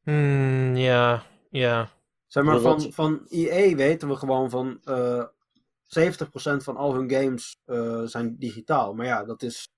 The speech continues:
Speaker 2: over alle platforms. Dus ja, weet je nog niks over de Switch.
Speaker 1: Sure.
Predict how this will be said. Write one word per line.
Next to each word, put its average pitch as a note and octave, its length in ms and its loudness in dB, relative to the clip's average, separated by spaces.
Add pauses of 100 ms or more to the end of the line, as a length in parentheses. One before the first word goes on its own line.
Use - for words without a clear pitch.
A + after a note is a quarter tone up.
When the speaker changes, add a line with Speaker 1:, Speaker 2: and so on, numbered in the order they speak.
(220)
Speaker 2:
over B2+ 300 -6
alle A#2+ 420 -4
platforms. G#2+ 720 -12
Dus - 320 -14 (100)
ja, A2 380 -10 (760)
weet A#2+ 280 -2
je C3 60 -10
nog A#2+ 160 -4
niks A2 220 -8
over A2 180 -8
de A2 60 -14
Switch. - 360 -10 (640)
Speaker 1:
Sure. A#2 400 0